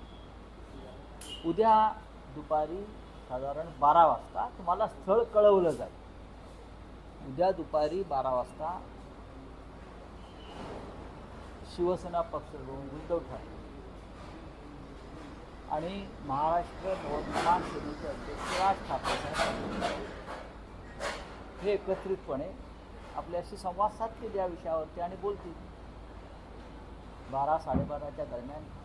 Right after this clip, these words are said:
ही घोषणा होईल. त्याच्यामध्ये आता लपून ठेवण्यासारखं काही नाही. काल रात्री जवळजवळ जागा वाटपासंदर्भात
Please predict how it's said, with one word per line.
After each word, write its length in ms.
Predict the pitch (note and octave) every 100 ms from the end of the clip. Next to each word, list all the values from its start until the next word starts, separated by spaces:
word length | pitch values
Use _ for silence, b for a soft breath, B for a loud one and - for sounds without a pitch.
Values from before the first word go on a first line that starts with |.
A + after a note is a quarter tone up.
| - - - - - - - - - - D3+
ही 100 | D#3
घोषणा 380 | C#3 - E3+
होईल. 340 | F3+ F#3+ E3 - - - - - - - - - - - -
त्याच्यामध्ये 480 | C#3+ E3+ F3 E3+ E3
आता 220 | D#3 E3+
लपून 400 | D3+ - E3+ -
ठेवण्यासारखं 580 | D3+ D#3+ D#3+ E3 D#3+ F3+
काही 140 | F3+
नाही. 220 | E3+ - - - - - - - - - - - - - - - - - - -
काल 220 | C#3+ D#3+
रात्री 400 | D#3+ C#3+ D#3 F3 F#3 - - - - - - - - - - - - - - B2+
जवळजवळ 600 | C#3+ D#3+ F3+ E3+ E3 F3 F#3 - - C#3
जागा 280 | C3+ C#3 D#3
वाटपासंदर्भात 840 | C#3+ - D3 - C3 B2 C3+ F#3